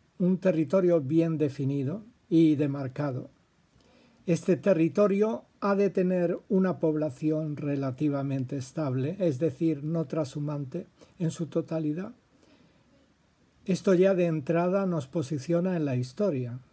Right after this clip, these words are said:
de manera que comprendemos que el nacimiento de los estados es posterior a la revolución neolítica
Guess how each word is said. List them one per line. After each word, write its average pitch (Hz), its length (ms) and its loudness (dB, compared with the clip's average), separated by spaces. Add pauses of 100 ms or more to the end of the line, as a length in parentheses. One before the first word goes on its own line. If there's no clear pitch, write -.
(680)
de 147 120 0
manera 180 400 2
que 170 140 -4
comprendemos 147 760 0
que 165 120 0
el 143 160 -2
nacimiento 151 800 -2
de 156 100 -2
los 151 200 -6
estados 180 580 -4 (240)
es 175 160 -2
posterior 165 680 -2
a 170 120 0
la 160 140 0
revolución 135 680 -2
neolítica 143 720 -6